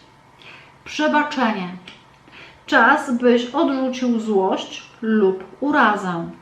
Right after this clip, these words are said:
Kolejna karta. Krok po kroku. Do spełnienia wielkich marzeń prowadzi wiele małych kroków.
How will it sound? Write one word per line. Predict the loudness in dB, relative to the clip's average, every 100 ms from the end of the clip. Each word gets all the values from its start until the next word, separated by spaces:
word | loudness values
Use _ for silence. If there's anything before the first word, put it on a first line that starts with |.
| -20 _ _ _ _ -20 -20 _ _ _ _ _ -20 -20 _ -20 -20 -10
Kolejna | -4 0 0 -2
karta. | -6 -8 -8 -2 0 0 -4 -16 -20 -20 -20
Krok | -10 -6 -4 -6 -10 -18 -20 -10
po | -10
kroku. | -8 -10 -4 -4 -4 -10 -10 -10 -12 -20 -20 -20 -18 -20 -8
Do | 2 4 4
spełnienia | 2 -2 0 2 0 -2 -2
wielkich | -2 -4 -6 -8 -4
marzeń | -2 0 -2 -4 -8
prowadzi | -8 -6 -2 -2 -2 -4
wiele | -2 -2 -2 -4 -6 -8
małych | -8 -6 -8 -10 -12
kroków. | -8 -8 -10 -20